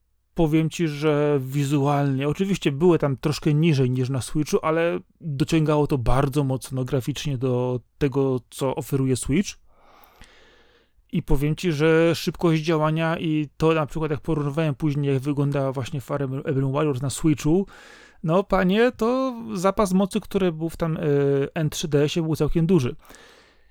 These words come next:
Więc wydaje mi się, że gdzieś tam jakieś możliwe ruchy by były, natomiast sa-, sama idea N trzy D S a, no wiadomo, to skończyła się na siedmiu tytułach w czarnych pudełkach,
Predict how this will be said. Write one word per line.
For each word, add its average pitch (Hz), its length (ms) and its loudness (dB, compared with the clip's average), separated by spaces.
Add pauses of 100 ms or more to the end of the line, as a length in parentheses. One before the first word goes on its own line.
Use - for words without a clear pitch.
(240)
Więc 151 220 0
wydaje 151 300 0
mi 151 80 -4
się, 156 120 -2
że 143 40 0
gdzieś 143 180 -4
tam 147 160 0
jakieś 151 380 -4
możliwe 147 800 2
ruchy 156 240 2
by 151 120 4
były, 180 300 4
natomiast 156 480 -4
sa-, 151 120 -6
sama 147 300 -2
idea 143 320 0
N 147 160 -2
trzy - 180 -6
D 147 140 2
S 143 160 -2
a, 143 60 -2
no 139 120 -6
wiadomo, 135 320 -2
to 135 240 -4
skończyła 139 420 0
się 143 120 -6
na 139 100 -2
siedmiu 143 300 -2
tytułach 131 400 -2
w - 40 -12
czarnych 131 280 -2
pudełkach, 143 600 -2